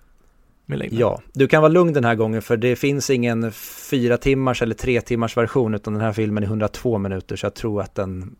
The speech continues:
Speaker 2: typ bara finns i den här katten.
Speaker 1: Fy fan, alltså.
Speaker 2: Men, eh, don't quote me on it. Eh, allt kan hända,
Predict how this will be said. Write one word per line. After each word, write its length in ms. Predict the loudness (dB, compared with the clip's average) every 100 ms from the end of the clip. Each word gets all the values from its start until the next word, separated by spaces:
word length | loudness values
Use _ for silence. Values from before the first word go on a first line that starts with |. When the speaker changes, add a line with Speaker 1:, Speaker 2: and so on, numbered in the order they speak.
| _
Speaker 2:
typ 240 | -8 -8 -4
bara 180 | -4 -4
finns 260 | -6 -8
i 40 | -8
den 60 |
här 80 | -10
katten. 260 | -8 -8 -6
Speaker 1:
Fy 60 | -10
fan, 140 | -10 -20 -20
alltså. 140 | -10
Speaker 2:
Men, 280 | -2 0 0
eh, 60 | -2
don't 240 | 2 2 2
quote 360 | 6 6 6 2
me 80 |
on 140 | 2 0
it. 180 | -2 2
Eh, 360 | 2 4 0 2 0
allt 140 | 2
kan 120 | 0
hända, 400 | 0 0 2 2